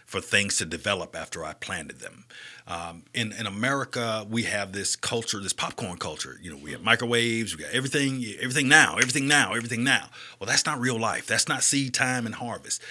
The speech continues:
In fact, most of the time when you have a success with somebody and, and they change because of something wonderful that you said, some wisdom that you gave, it's because somebody else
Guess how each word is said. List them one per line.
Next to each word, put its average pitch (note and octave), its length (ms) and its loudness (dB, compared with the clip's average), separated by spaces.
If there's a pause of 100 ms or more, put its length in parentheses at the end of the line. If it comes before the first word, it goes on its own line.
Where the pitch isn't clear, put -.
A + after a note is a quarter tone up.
(140)
In F#2 140 -4
fact, F#2+ 600 0
most E3+ 420 4
of F3+ 80 -2
the C3 80 -2
time A#2 460 0
when G2+ 160 -2
you F3+ 120 -2
have D#3 280 -4
a B2+ 80 0
success - 840 0 (280)
with C#3 320 2
somebody D3+ 1000 4
and, G#2 200 -2
and G#2+ 160 0
they B2 100 2
change D3 680 2
because A#2+ 320 -4
of G2+ 100 -10
something C#3 320 -4 (200)
wonderful D3 540 2
that D3 200 6
you D3 60 4
said, D3 400 8
some A#2+ 220 2
wisdom D3 320 0
that C#3+ 180 2
you D#3+ 60 4
gave, D3+ 420 4 (240)
it's G#3 140 2
because F#3 260 -2
somebody E3 360 0
else D3 360 -4